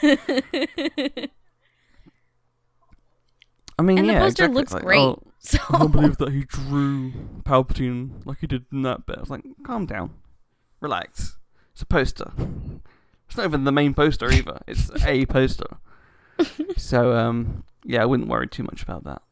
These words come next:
Speaker 1: Mm-hmm.
Speaker 2: Um, we also saw another image of the Mandalorian with Cara Dune, uh, in a battle mode. Very, uh, Mortal Kombat.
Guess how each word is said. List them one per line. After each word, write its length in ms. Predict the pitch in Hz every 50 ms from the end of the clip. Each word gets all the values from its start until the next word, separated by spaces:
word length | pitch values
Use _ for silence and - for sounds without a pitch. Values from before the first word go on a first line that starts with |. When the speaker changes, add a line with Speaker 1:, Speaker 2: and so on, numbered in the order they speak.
| _ -
Speaker 1:
Mm-hmm. 80 | 220
Speaker 2:
Um, 360 | - - 120 117 117 - - - - - - - - - - - - - - - - - - - _ - -
we 140 | 139 135 139
also 260 | 147 143 - 143 131
saw 560 | 123 - - 147 135 131 127 127 127 127 113 - - - - _ _ _ _ _ -
another 520 | - 135 127 127 127 131 131 131 131 143 143 - - - _ -
image 480 | 135 131 135 147 156 - - - - - - -
of 100 | 135 -
the 80 | 131
Mandalorian 920 | 127 131 127 127 123 127 127 127 131 131 127 139 147 165 170 - - - -
with 140 | - - -
Cara 260 | - - 135 131 127 127
Dune, 320 | - 143 143 151 185 202 - - - - - - _ - _ _ _ _ _ _ _ _ _ -
uh, 300 | 131 123 113 127 127 - - - _ _ _ _ _ _ _ _ _ -
in 80 | 131 135
a 40 | 120
battle 300 | 113 - 131 127 135 135
mode. 440 | 135 135 135 139 147 151 - - - - - - - - - - _ _ _ _ _ _ _ _ _ _ _ _ _ - -
Very, 320 | 139 139 131 131 123 123
uh, 300 | 120 120 117 117 117 117 117 - - - - - - - - - - _ _ _ -
Mortal 280 | - 135 139 113 131 156
Kombat. 580 | - - - 143 139 139 135 127 147 147 -